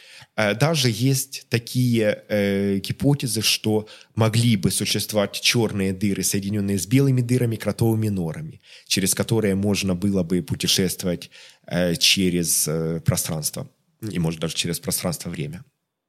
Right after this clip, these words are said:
Э, но, э, пока, э, э,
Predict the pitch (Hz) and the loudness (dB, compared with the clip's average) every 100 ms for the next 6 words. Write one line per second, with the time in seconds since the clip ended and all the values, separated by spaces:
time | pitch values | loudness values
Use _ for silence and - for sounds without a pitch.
0 | _ _ _ _ 110 - 110 104 113 143 | _ _ _ _ -8 -2 0 2 4 4
1 | 160 156 - - - - - _ _ _ | 4 0 -8 -20 -20 -20 -20 _ _ _
2 | - 113 113 110 - 135 - 151 151 143 | -2 2 2 2 0 0 2 2 2 0
3 | 143 _ _ _ - 101 101 101 101 101 | -2 _ _ _ -6 -2 0 2 0 0
4 | 95 - - _ _ - - 101 107 107 | -2 -6 -14 _ _ -12 -8 -6 -4 -2
5 | 107 | -4